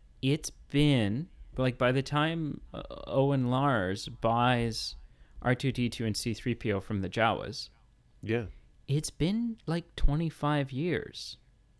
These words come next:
Speaker 2: Yeah. Yeah.
Speaker 1: It's been a really long time.
Speaker 2: Yeah. So,
Speaker 1: Furthermore,
Speaker 2: yeah.
Speaker 1: Owen,
Speaker 2: Mm-hmm.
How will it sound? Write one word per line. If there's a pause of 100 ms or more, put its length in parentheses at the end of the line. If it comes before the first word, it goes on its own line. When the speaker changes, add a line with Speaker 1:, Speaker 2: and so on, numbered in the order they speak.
Speaker 2:
Yeah. (720)
Yeah. (280)
Speaker 1:
It's
been
a
really
long
time. (540)
Speaker 2:
Yeah. (960)
So, (260)
Speaker 1:
Furthermore,
Speaker 2:
yeah. (1800)
Speaker 1:
Owen, (640)
Speaker 2:
Mm-hmm.